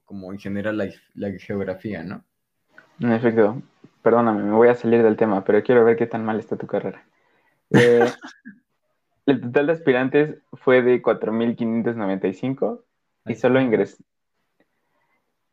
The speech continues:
Speaker 2: Uf, y la oferta de lugares fue de mil ciento cincuenta y cinco.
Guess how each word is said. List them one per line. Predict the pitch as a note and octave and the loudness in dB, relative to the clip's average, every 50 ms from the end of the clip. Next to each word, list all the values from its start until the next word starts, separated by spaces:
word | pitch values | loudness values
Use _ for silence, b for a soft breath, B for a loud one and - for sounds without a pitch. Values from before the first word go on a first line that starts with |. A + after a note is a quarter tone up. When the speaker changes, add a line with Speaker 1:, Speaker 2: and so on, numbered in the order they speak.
| _ _ _ _ _ | _ _ _ _ _
Speaker 2:
Uf, | - B2 - - B2 C3+ C#3+ C3 C3 B2+ A#2+ A#2 - - - - - C3 C3+ - - | -14 -12 -12 -8 -4 -2 -2 -2 -2 -4 -6 -8 -14 -14 -12 -12 -12 -12 -12 -4 0
y | E3+ | 2
la | C#3+ C#3 B2 | 4 4 4
oferta | A#2+ B2 - - F3 F3+ F3 F#3 E3+ | 2 0 2 2 2 2 4 4 6
de | D#3 C#3+ | 6 6
lugares | C3+ C#3+ C#3 D3+ D3+ D3+ D#3+ D#3 | 4 2 2 4 4 2 2 0
fue | - - D#3 C#3+ | 0 2 2 2
de | C#3 C#3+ C#3 | 2 2 0
mil | C#3 C#3+ C#3+ C#3+ C#3+ C#3+ | 0 0 0 0 0 0
ciento | - - D#3 C#3+ - C#3 C#3+ | -2 -2 -2 0 2 0 0
cincuenta | - C#3+ A#2 - A#2 A#2 - - | 0 -2 -4 -2 -2 -2 -2 -2
y | B2+ | -4
cinco. | - - C3 B2 - - A#2 - | -2 -4 -4 -4 -2 -4 -4 -6